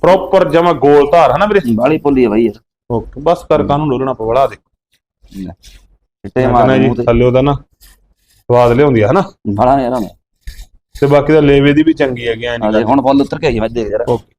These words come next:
Speaker 1: ਹਾਂ ਦੇਖੋ।
Speaker 2: ਹੁਣ ਆਈ ਆ ਉੱਤਰ ਨੂੰ।
Speaker 1: ਕਰੋ ਜੀ ਚੈੱਕ। ਓਕੇ।
Speaker 2: ਹਮਾਮ ਸੂਮ ਦੀ ਤਾਂ ਪੂਰੀ ਵਧੀਆ
Speaker 1: ਓਕੇ।
Speaker 2: ਐ ਨਹੀਂ, ਕੂਲੀ ਨਹੀਂ ਮੱਝ।
Speaker 1: ਓਕੇ, ਚੌਥਾ ਸੂਆ ਆ ਗਿਆ, ਮਗਰ
Speaker 2: ਹੂੰ।
Speaker 1: ਕੱਟਾ ਆ ਗਿਆ ਤੇ ਅੱਠ ਕਿਲੋ ਦੁੱਧ ਰੈਡੀ ਵਾਲਾ ਆ ਗਿਆ,
Speaker 2: ਦੇਖ,
Speaker 1: ਹਨਾ?
Speaker 2: ਹੁਣ
Speaker 1: ਆ
Speaker 2: ਉੱਤਰੀ ਆ
Speaker 1: ਦੇਖੋ।
Speaker 2: ਮੱਝ।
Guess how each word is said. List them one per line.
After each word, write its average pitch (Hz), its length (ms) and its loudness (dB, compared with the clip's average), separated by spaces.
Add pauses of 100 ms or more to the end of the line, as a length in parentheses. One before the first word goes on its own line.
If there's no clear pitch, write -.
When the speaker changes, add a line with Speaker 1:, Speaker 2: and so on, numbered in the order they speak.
Speaker 1:
ਹਾਂ 120 120 -4
ਦੇਖੋ। - 260 -18 (160)
Speaker 2:
ਹੁਣ 139 140 0
ਆਈ 110 160 0
ਆ - 40 -2
ਉੱਤਰ - 240 -10
ਨੂੰ। 117 100 -12 (800)
Speaker 1:
ਕਰੋ 104 160 -2
ਜੀ 87 140 -14
ਚੈੱਕ। - 300 -20 (100)
ਓਕੇ। 143 220 -6
Speaker 2:
ਹਮਾਮ 131 400 -2
ਸੂਮ 151 220 2
ਦੀ 156 60 0
ਤਾਂ 160 80 0
ਪੂਰੀ 170 280 2 (340)
ਵਧੀਆ 180 260 2
Speaker 1:
ਓਕੇ। 165 100 2
Speaker 2:
ਐ - 20 2
ਨਹੀਂ, 139 180 2
ਕੂਲੀ 160 260 2
ਨਹੀਂ 131 100 0
ਮੱਝ। 107 160 -2 (280)
Speaker 1:
ਓਕੇ, 147 300 0
ਚੌਥਾ 151 420 0
ਸੂਆ 127 260 2
ਆ 123 80 4
ਗਿਆ, 143 120 2
ਮਗਰ 135 240 2
Speaker 2:
ਹੂੰ। 113 100 -4
Speaker 1:
ਕੱਟਾ 120 240 0
ਆ 131 80 2
ਗਿਆ 147 100 2
ਤੇ 147 140 2
ਅੱਠ 139 140 -2
ਕਿਲੋ 123 220 -2
ਦੁੱਧ 135 200 0
ਰੈਡੀ 131 280 0
ਵਾਲਾ 107 160 2
ਆ 101 100 2
ਗਿਆ, 110 120 2
Speaker 2:
ਦੇਖ, 104 100 0
Speaker 1:
ਹਨਾ? 165 140 0
Speaker 2:
ਹੁਣ 147 80 2
Speaker 1:
ਆ - 20 2
Speaker 2:
ਉੱਤਰੀ 131 260 0
ਆ 131 40 0
Speaker 1:
ਦੇਖੋ। 131 60 0
Speaker 2:
ਮੱਝ। 123 200 -2